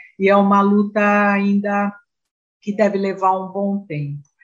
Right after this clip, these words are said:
porque eu tenho visto meus alunos, ah, estudantes, né, meninas, meninos que estão lá com a gente na faculdade de medicina, eles passam por muito do que eu passei,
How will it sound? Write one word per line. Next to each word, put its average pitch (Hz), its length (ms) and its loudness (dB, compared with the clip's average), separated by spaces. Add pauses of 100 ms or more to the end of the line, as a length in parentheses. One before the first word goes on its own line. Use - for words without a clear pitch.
(420)
porque 185 920 2
eu 202 160 4
tenho 196 320 0
visto 220 380 -4
meus 190 260 -6
alunos, 190 880 -2 (120)
ah, 170 300 -10
estudantes, 202 1000 -4
né, 202 200 0
meninas, 202 680 0
meninos 202 540 0
que - 140 -20
estão 185 260 -12
lá 180 260 -2 (520)
com 190 100 0
a 185 80 4
gente 190 420 -4
na 175 160 -4
faculdade 175 560 -2
de 175 120 -10
medicina, 180 1120 -2
eles 190 420 -2
passam 202 460 -2
por 240 260 -4
muito 233 480 0
do 185 160 -8
que - 100 -14
eu 175 120 -8
passei, - 580 -18